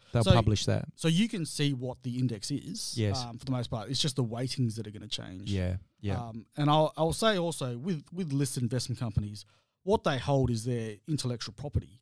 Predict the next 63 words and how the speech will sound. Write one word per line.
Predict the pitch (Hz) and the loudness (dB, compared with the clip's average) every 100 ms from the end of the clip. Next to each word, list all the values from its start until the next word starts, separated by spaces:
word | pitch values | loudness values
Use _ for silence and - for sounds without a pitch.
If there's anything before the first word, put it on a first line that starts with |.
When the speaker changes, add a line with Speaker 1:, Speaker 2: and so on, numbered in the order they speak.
| _ | _
Speaker 1:
Mm. | 110 92 | -8 -4
Speaker 2:
So | 151 | -2
even | 180 208 196 | 0 0 2
though | 165 | 2
they'll | 139 131 | 0 -2
give | 139 123 | -4 -6
you | 110 | -4
sort | 135 104 | -4 -4
of | |
lagging | 113 113 127 123 113 | -6 -4 -4 -2 -4
data | 117 107 - | -4 -8 -8
on | 110 | -8
what | 113 | -8
that | 107 | -10
is, | 101 | -10
they | - 143 | -2 2
don't | 190 | 4
want | 156 123 | 4 2
other, | 120 147 | -4 -4
everybody | 135 120 117 117 | -2 -2 -2 -4
else | 113 | -8
copying | - 131 - 110 | -10 -2 0 0
what | 104 | -6
they | - - | -12 -14
have. | - - - - | -14 -16 -16 -4
Speaker 1:
No. | 95 95 - - - | -2 -2 -6 -18 -12
So | - 117 | 4 4
if | - | 8
they're | 120 107 | 8 8
out, | 101 - - _ - | 6 4 -4 _ 2
li-, | 110 - | 4 6
they | 104 | 4
like | 104 98 104 | 6 4 2
a | |
stock | - 110 - | 0 0 2
today | 107 | 4
and | 98 | 6
they're | 98 | 4
buy-, | 104 104 110 | 4 4 2
actively | 107 - 95 98 | 0 0 2 2
buying | 95 98 98 | 2 2 2
it, | 95 | 0
that's | - 95 - | -2 -6 -2
why | 92 | 0
there's | 92 | 2
a | 95 | 2
bit | 98 | 2
of | 92 | 2
a | |
lag. | 92 98 95 | 4 4 4
They | 110 | 2
don't | 101 95 | 0 2
want | 92 | 2
everyone | 92 92 92 | 2 0 -2
to | |
jump | 95 101 95 | 0 0 0
on | 104 | 0
the | |
bandwagon | 95 98 98 101 95 98 | 2 2 2 0 0 0
Speaker 2:
That's | 92 | 2
Speaker 1:
and | 92 | 2
Speaker 2:
right. | - | 0
And, | - | -4